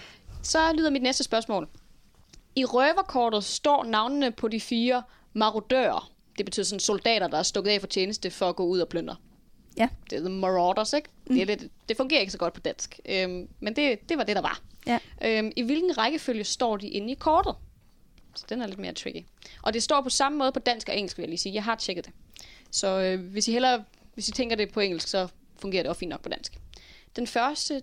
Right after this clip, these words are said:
Speaker 1: det er A. Hugtand, ormehale, køter og krone. Det næste er B. Køter, krone, ormehale og hugtand. Og sidste er C. Krone, hugtand,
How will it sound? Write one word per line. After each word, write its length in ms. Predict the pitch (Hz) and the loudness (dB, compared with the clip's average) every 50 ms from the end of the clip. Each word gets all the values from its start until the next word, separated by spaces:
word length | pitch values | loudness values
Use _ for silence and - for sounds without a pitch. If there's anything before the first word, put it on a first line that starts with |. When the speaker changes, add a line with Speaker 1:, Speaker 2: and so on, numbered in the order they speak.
| - - | -6 -6
Speaker 1:
det 160 | 240 226 - - | -8 -6 -6 -6
er 100 | - - - | -6 -2 0
A. 100 | - 320 - - 269 - _ _ - _ _ _ _ | 0 0 0 -2 -6 -20 _ _ -20 _ _ _ _
Hugtand, 600 | - - - 311 - - - - 320 294 262 226 - - - _ _ _ - | -6 -2 0 0 0 0 0 0 0 0 0 -2 -6 -14 -20 _ _ _ 0
ormehale, 600 | 220 220 240 285 302 320 285 277 233 214 190 202 | 2 4 4 2 2 2 0 2 2 0 0 -4
køter 400 | - - - 294 277 247 - 180 | -6 -4 -2 0 0 0 -2 -4
og 160 | - - - | -8 -8 -10
krone. 360 | - - 185 190 196 240 311 415 - - - - - - - _ _ _ _ _ - - | -8 -6 -6 -4 -4 -4 -6 -6 -8 -12 -20 -20 -20 -20 -20 _ _ _ _ _ -14 -12
Det 80 | 190 | -10
næste 240 | 185 185 180 - - | -8 -8 -8 -8 -10
er 60 | - - - | -12 -6 0
B. 40 | - - - - - - _ - - _ _ _ _ _ | 0 0 0 0 -8 -18 _ -20 -20 _ _ _ _ _
Køter, 420 | - - 339 370 370 - 359 330 302 - - | -2 0 0 0 0 0 -2 -4 -6 -8 -12
krone, 500 | - - - 233 233 247 254 262 277 277 - - | -8 -2 0 2 2 2 0 0 -4 -6 -6 -2
ormehale 600 | - 220 220 240 262 269 233 214 196 185 185 180 | 0 2 2 2 2 0 0 0 0 0 -2 -2
og 100 | - - | -6 -4
hugtand. 380 | 175 208 - - - - 392 370 - - - _ _ _ - - _ - _ _ - - | -2 -2 -2 -2 -4 -8 -8 -8 -10 -14 -20 _ _ _ -20 -20 _ -20 _ _ -14 -12
Og 60 | 269 | -10
sidste 280 | - 277 254 - - - | -8 -8 -8 -8 -8 -6
er 140 | - 226 233 | -6 -4 -4
C. 400 | 220 - - - 262 - - - _ _ _ _ _ _ - | -4 -2 0 0 0 0 -2 -8 _ _ _ _ _ _ -14
Krone, 380 | - - 262 269 302 339 381 415 403 359 - | -4 0 2 2 4 2 0 -2 -4 -6 -4
hugtand, 480 | - 262 269 262 - - 277 262 269 | -2 -2 -2 -2 0 -2 0 -2 -2